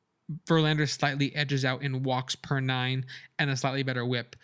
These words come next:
But in terms of limiting runs, Ohtani is essentially doing what Justin Verlander did when Verlander won the M V P. But Ohtani is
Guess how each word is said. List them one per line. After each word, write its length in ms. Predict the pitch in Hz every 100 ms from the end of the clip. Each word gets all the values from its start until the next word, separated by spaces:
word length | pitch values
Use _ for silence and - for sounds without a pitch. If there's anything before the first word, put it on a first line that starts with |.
| - - -
But 200 | 135 131
in 120 | 156 139
terms 320 | - 175 165
of 140 | 139
limiting 540 | 135 143 151 147 135 123
runs, 500 | 131 147 170 165 - _ _
Ohtani 720 | 156 131 - 147 165 180 180 127
is 200 | 135 131
essentially 600 | 127 170 180 170 156 131
doing 560 | 131 151 143 120 117 - _ _ _ _ _
what 360 | 147 139 151 147
Justin 400 | 156 151 156 131
Verlander 580 | 135 147 139 131 127 123
did 240 | 127 123
when 260 | 135 127 131 -
Verlander 320 | 143 139 135
won 180 | 135 135
the 140 | 135
M 160 | 143 135
V 140 | 123
P. 360 | - 139 127 - - - -
But 100 | 156
Ohtani 580 | 143 - - 185 196 185
is 280 | 156 139